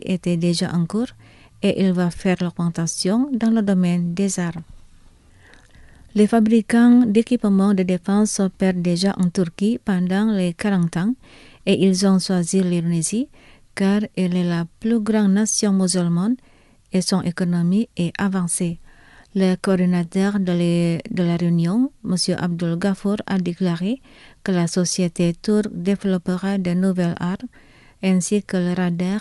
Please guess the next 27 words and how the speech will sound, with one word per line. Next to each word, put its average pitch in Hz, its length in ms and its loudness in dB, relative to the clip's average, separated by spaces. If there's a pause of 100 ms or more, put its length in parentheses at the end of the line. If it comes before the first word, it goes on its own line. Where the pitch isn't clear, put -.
et 185 220 0
des 190 240 -2
appareils 185 560 -2
de 170 340 -4
communication. 170 880 -2 (1200)
L'ambassadeur 208 720 4
d'Indonésie 214 640 4
à 202 160 0
Sofia, 202 500 -2
Monsieur 202 460 0
Bunyan 202 540 2
Sabtomo, 185 720 -2 (420)
a 190 100 0
reçu 190 360 0
la 190 160 2
médaille 196 460 0
de 180 120 -2
l'ordre 208 600 0
des 185 280 -2
chevaliers 196 840 -2
de 180 240 -4
Madara 185 640 -2 (540)
de 185 160 2
première 190 580 0
classe 190 380 -2
de 180 180 -2
Bulgarie, 175 680 -2